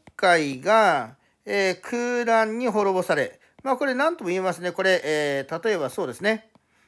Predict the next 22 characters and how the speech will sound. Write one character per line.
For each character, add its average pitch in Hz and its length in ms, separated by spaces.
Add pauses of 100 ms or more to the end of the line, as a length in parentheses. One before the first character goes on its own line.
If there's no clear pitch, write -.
(160)
え 202 440
ー、 139 80
領。 247 420 (1600)
領 202 340
と 220 120
い 180 60
う 165 40
ふ 175 60
う 208 40
に 196 160
書 196 100
い 190 60
て 180 80
る 143 80
場 151 80
合 156 80
も 175 80
あ 165 80
り 147 80
ま 143 160
す - 160
し、 131 340